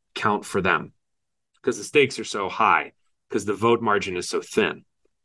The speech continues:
So you're gonna suppress the demographics that you don't want. And everyone recognizes this. This is just kind of, no one gets bitter about this inside the campaigns. Outside the campaigns, the media is gonna cover this, and they'll cover it in such a way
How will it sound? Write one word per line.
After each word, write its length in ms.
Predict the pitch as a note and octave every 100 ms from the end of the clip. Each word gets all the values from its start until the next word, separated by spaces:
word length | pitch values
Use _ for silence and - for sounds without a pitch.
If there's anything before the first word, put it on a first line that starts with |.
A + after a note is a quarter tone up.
| _ _ _ _ _
So 120 | - B2
you're 260 | A#2+ B2+
gonna 140 | D#3 E3
suppress 500 | E3 D#3 C#3+ C3 -
the 80 |
demographics 680 | A2+ A2+ A2+ A2 A2 A#2 G#2+
that 100 | G#2
you 100 | F#2
don't 200 | G2+ G2
want. 260 | G2+ F#2 -
And 120 | A2+
everyone 600 | A#2 C#3+ E3 D3 C3 G#2+
recognizes 760 | G#2 A#2 G#2 F#2 E2+ - D#2+ -
this. 300 | B1+ - -
This 220 | A2 B2
is 100 | A2
just 240 | A2+ G#2+
kind 200 | - G#2+
of, 80 | G2
no 160 | B2 D3
one 200 | D#3 C3
gets 240 | A#2 -
bitter 380 | F#2 G#2+ G2+ F2+
about 320 | E2 - -
this 380 | - - - - _ _ _ _ _ _ _
inside 420 | C3 B2+ C3+ A#2
the 60 | G2+
campaigns. 880 | - F#2 E2+ - A#2+ E2 C2+ - - _ _ _ _ _ _
Outside 360 | B2+ F#3 F#3 F3
the 100 | A#2+
campaigns, 540 | A2 G#2+ F#2+ G#2 G#2
the 100 | G#2
media 320 | G#2+ B2 C#3 B2
is 120 | G2
gonna 200 | A2 G#2+
cover 340 | - C#3+ C3
this, 540 | F#2+ D#2 E2 G#2 - - _ _ _
and 100 | A#2
they'll 100 | A#2+
cover 320 | A2+ D3 D3 D#3
it 60 |
in 100 | B2
such 280 | G#2+ A#2 -
a 80 | G#2+
way 480 | G#2 G2+ G2 G2